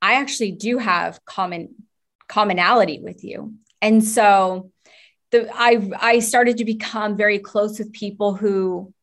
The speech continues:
you would never think on the surface that we would have common interest.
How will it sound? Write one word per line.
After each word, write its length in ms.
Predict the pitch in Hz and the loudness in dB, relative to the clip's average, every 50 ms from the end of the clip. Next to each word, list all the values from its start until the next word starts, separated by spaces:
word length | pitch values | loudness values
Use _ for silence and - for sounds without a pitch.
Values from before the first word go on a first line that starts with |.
| _ _ _ _ _ - | _ _ _ _ _ -14
you 340 | 185 185 196 220 254 277 262 | -10 -6 -2 0 0 2 2
would 200 | 240 254 208 214 | 2 2 2 2
never 500 | 240 233 233 247 262 254 285 302 294 285 | 2 2 2 2 2 2 2 0 0 -2
think 500 | - - _ 339 320 277 226 202 202 - - | -4 -8 _ -2 -2 0 -2 -2 -6 -6 -6
on 140 | 208 214 208 | -4 -4 -4
the 100 | 214 214 | -4 -4
surface 720 | 214 - - 269 285 302 294 - 220 180 160 185 190 - | -4 -4 -4 -4 -4 -6 -6 -4 -2 -2 -2 -2 -4 -6
that 280 | - 196 185 170 190 185 | -4 -4 -4 -4 -4 -6
we 140 | 214 220 202 | -8 -6 -6
would 140 | 202 214 214 | -6 -6 -6
have 360 | 208 - 185 185 180 180 - | -6 -4 -4 -4 -4 -6 -8
common 340 | - 196 190 180 180 175 175 | -6 -6 -4 -4 -4 -6 -6
interest. 640 | 180 196 214 - - 190 170 175 - - - - | -6 -6 -6 -4 -2 -2 -2 -2 -4 -8 -14 -20